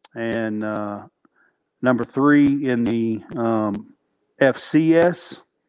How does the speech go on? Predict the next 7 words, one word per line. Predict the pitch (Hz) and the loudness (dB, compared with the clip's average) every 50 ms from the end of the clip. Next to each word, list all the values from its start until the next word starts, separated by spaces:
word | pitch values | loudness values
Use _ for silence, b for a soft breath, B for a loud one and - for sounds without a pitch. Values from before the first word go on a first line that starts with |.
| _ _ _ _ _ _ _ _ _ _ - _ | _ _ _ _ _ _ _ _ _ _ -14 _
and | 120 120 120 120 117 117 117 - - | -6 -2 -2 0 0 -2 -4 -6 -4
won | 117 131 147 156 | 2 2 4 4
a | 147 | 4
big | 131 127 143 139 127 123 | 2 2 0 0 0 0
game | 131 131 131 123 123 127 | 0 0 0 0 0 0
yesterday, | 127 123 123 - - 117 120 120 120 120 117 117 113 117 120 117 117 | 0 -2 -2 -4 -8 -2 0 2 2 2 0 -2 -4 -4 -2 -2 -2
and | 110 107 107 110 | -2 -4 -6 -10